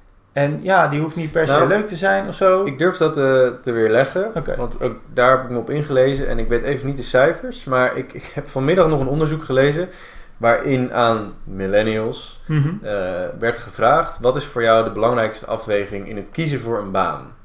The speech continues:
Speaker 1: Oké, interessant.
Speaker 2: En toen werd er eigenlijk gevraagd van, "Het moet iets zijn wat ik leuk vind", eigenlijk wat we net hadden bepaald.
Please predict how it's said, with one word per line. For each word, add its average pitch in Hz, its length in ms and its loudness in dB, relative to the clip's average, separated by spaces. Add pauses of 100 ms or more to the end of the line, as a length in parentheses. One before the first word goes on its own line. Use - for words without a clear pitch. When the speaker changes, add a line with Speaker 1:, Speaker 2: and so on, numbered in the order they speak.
(200)
Speaker 1:
Oké, 196 300 2 (140)
interessant. 139 440 -10
Speaker 2:
En 117 120 -2
toen 110 120 -6
werd 113 200 2
er 104 60 0
eigenlijk 110 320 2
gevraagd 101 380 2
van, 104 100 -6
"Het 92 100 -6
moet 98 80 -8
iets 95 120 -10
zijn 90 120 -4
wat 87 100 -8
ik 90 60 -10
leuk 98 240 0
vind", 98 180 -10
eigenlijk - 300 -10
wat 98 80 -12
we 101 60 -12
net 127 140 0
hadden 107 200 -2
bepaald. 131 540 -4